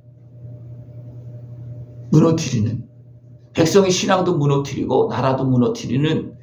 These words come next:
그런 일을 행합니다. 우리는 믿음을 가지고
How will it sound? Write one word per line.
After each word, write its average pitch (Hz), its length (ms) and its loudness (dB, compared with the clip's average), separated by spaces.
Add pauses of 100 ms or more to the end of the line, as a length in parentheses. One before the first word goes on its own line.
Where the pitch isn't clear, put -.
(680)
그런 151 300 4
일을 117 160 2
행합니다. - 460 -8 (1200)
우리는 196 440 4 (380)
믿음을 202 320 6
가지고 151 720 2